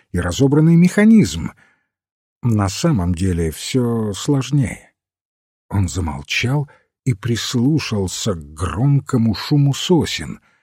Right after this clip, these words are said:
потом произнес: «Граф Гленгайл жил двойной жизнью. Он был вором.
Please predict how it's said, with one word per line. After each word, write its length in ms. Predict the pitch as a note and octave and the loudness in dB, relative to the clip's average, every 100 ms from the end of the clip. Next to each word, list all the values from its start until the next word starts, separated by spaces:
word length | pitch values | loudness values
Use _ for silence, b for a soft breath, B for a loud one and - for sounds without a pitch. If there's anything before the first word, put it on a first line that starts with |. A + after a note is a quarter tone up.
| _ - | _ -12
потом 300 | - G#2 A#2+ | -6 -2 0
произнес: 680 | E3 E3 B2+ - - - _ _ _ _ _ _ _ - | 2 2 0 -8 -12 -20 _ _ _ _ _ _ _ -10
«Граф 600 | F2+ F#2+ G#2 F#2 - - _ _ _ _ - | -4 0 0 0 -4 -18 _ _ _ _ -4
Гленгайл 880 | A2+ C#3 D3+ A2 F2 C#2 C2+ A#1+ _ _ _ _ _ - | 0 2 2 2 -2 -6 -10 -20 _ _ _ _ _ -4
жил 520 | D3 E3+ D3 B2+ A2+ | 0 4 4 2 0
двойной 600 | G#2+ A#2+ C3 C3 C#3+ C#3 | -4 0 2 2 2 2
жизнью. 460 | A#2 C#3+ - - _ _ _ _ _ _ _ | 2 0 -2 -10 _ _ _ _ _ _ _
Он 240 | D#3 D#3+ D3 | 0 2 4
был 300 | E3 C#3+ G2+ b b _ _ _ - | 4 4 0 b b _ _ _ -6
вором. 540 | A2+ C#3 G#3 - - | -2 0 0 0 -6